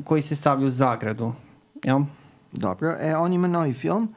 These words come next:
Speaker 2: a, Građanski rat, on je imao i one Ex Machina i ajde da podsjetimo da je on scenarista i autor knjige po kojoj je Danny Boyle radio čuveni film Plaža.
Speaker 1: I još to što.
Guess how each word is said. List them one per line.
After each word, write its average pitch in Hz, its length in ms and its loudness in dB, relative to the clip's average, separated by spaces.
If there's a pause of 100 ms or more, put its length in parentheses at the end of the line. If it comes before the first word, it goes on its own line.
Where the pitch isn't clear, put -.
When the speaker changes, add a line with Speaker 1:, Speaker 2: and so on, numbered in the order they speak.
(460)
Speaker 2:
a, 131 140 0
Građanski 131 540 0
rat, 135 280 0
on 131 140 0
je 123 80 0
imao 123 260 2
i 117 80 0
one 117 340 0
Ex - 240 -2
Machina 127 600 -2
i 127 180 0
ajde 113 200 -2
da 113 80 -6
podsjetimo 123 520 0
da 117 100 -2
je 120 60 0
on 120 180 0
scenarista 120 680 -2
i 120 100 0
autor 117 360 -4
knjige 117 260 0
po 113 140 -10
kojoj 110 160 -4
je 113 40 -2
Danny 113 240 0
Boyle 107 300 -2
radio 101 300 -4
čuveni 104 300 -4
film 104 240 -6
Plaža. - 440 -4 (180)
Speaker 1:
I 240 100 4
još 190 200 4
to 117 200 -2
što. - 160 -10